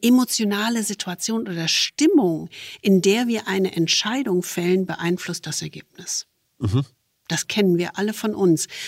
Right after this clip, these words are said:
Speaker 1: Und eine Studie aus den U S A hat tatsächlich auch gezeigt, dass Richter milder urteilen, <laughs> wenn ihr Lieblingsfootballteam am Sonntag vorher gewonnen hat.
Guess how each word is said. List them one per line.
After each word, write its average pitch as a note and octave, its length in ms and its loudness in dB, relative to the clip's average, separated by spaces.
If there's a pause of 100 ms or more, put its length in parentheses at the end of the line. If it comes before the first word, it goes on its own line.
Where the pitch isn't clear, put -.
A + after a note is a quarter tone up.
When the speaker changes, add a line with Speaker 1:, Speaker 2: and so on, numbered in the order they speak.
(200)
Speaker 1:
Und G3+ 120 -2
eine G#3 140 4
Studie C#4 380 0
aus G#3+ 100 -4
den - 160 -2
U G#3+ 160 -2
S G3+ 140 -4
A G#3 160 0
hat A3+ 80 -4
tatsächlich A3 500 -4
auch G3+ 140 -12
gezeigt, G3 420 -6
dass F3+ 240 -4
Richter A3+ 340 -2
milder G3 540 4
urteilen, F3 680 -4 (420)
<laughs> - 440 -2
wenn A#3+ 200 2
ihr A3+ 160 0
Lieblingsfootballteam A3 1700 0 (520)
am G#3 160 2
Sonntag A3+ 420 -2
vorher A#3 300 -4
gewonnen F#3+ 480 -6
hat. - 220 -14